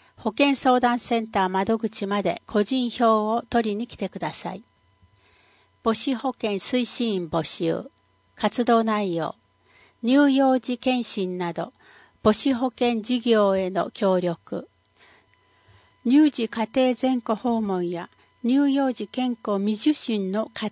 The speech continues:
庭への訪問。その他ボランティア活動など興味のある人は、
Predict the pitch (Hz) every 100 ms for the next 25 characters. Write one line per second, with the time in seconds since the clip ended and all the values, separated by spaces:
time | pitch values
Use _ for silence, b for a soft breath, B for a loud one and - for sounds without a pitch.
0 | - 220 208 220 240 196 196 175 175 -
1 | - _ b b b b - 240 240 -
2 | 196 202 226 247 233 247 233 - 233 -
3 | 196 185 185 175 185 - 277 262 214 202
4 | 202 196 190 - 175 170